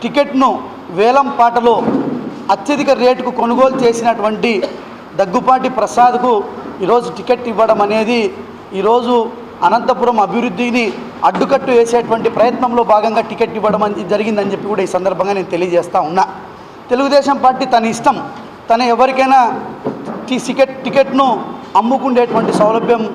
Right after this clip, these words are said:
చంద్రబాబు నాయుడుకు ఉంటుంది. అయితే అమ్ముకునేటువంటిది ఏదో దిగజారినటువంటి రాజకీయాల్లో చేస్తూ చేస్తూ కనీసం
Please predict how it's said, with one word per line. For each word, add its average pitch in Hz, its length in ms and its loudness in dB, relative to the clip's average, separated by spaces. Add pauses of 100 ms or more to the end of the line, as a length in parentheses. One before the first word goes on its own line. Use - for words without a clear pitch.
చంద్రబాబు 214 380 2
నాయుడుకు 202 300 0
ఉంటుంది. 185 260 -4 (420)
అయితే 285 180 2 (140)
అమ్ముకునేటువంటిది 269 880 2
ఏదో 240 140 4 (120)
దిగజారినటువంటి 262 760 2 (100)
రాజకీయాల్లో 240 600 2 (600)
చేస్తూ 294 280 4 (140)
చేస్తూ 254 320 2 (400)
కనీసం 302 440 2